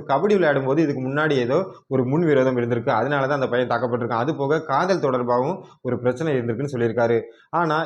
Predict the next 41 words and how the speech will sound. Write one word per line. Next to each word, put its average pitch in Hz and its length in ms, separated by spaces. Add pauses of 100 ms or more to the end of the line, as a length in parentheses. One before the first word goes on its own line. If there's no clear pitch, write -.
(100)
இன்னும் 170 460
பாதிப்புக்குள்ளான 160 600
அந்த 127 120
பையன் 147 360
வந்து 131 160
மயக்க 139 380
நிலையில 127 260
தான் 131 100
இருக்கான், 135 260
அவன் 120 140
இன்னும் 131 200
கண் 127 140
விழிக்கல. 120 320 (280)
So, - 160
அந்த 165 300
பையன் 170 320
கண் 147 200
விழிச்சு 147 360 (180)
அவன் 175 280
ஒரு 156 160
ஸ்டேட்மெண்ட் 165 480
கொடுத்ததுக்கு 156 420
அப்புறம் 135 300
தான் 135 180
உண்மையாவே 156 540
இந்த 123 240
சம்பவத்துல 131 460
நடந்தது 127 320
என்ன, 117 180 (360)
அதாவது 135 300
ஜாதி 135 340
ரீதியா 139 460
அந்த 123 180
பையன் 123 300
வந்து 135 160
தாக்கப்பட்டானா 120 560
அப்படிங்கிற 117 340
மாதிரி 127 220
உண்மை 139 280
வெளியே 123 260
வரும்னு 117 300